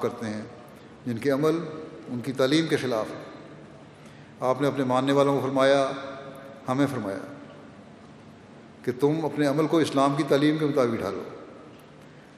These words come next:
تاکہ اسلام کی خوبصورت تعلیم دنیا کے سامنے پیش کرنے والے بن سکو۔ پھر فرماتے ہیں کہ تمہارا اصل شکر تقوی اور طہارت ہی ہے۔ مسلمان پوچھنے پر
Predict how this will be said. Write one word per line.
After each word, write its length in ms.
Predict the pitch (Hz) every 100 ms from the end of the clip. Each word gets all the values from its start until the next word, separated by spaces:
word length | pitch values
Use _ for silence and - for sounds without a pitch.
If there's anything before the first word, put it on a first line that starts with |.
| - - -
تاکہ 220 | 131 131
اسلام 440 | 139 - 139 151
کی 60 | 151
خوبصورت 440 | 127 127 151 151
تعلیم 340 | 160 135 151 190 196 - - - - - - - - - 143
دنیا 220 | 151 170
کے 60 |
سامنے 240 | 151 151 143
پیش 160 | 139 127
کرنے 200 | 139 123
والے 160 | 120 113
بن 140 | 101
سکو۔ 240 | 95 - - - - - - - - - - - - - - - - - - - - - - -
پھر 80 | 110
فرماتے 440 | 104 120 120 120 127
ہیں 180 | 120 117 - - - - - - - - -
کہ 80 | 113
تمہارا 260 | 127 127 131
اصل 240 | 123 151
شکر 320 | 143 135 143 139
تقوی 240 | 139 120 143
اور 160 | 139 131
طہارت 400 | 113 127 147 135
ہی 140 | 101
ہے۔ 240 | 92 101 98 - - - - - - - -
مسلمان 500 | 113 123 120 123 131
پوچھنے 320 | 127 127 131
پر 100 | 123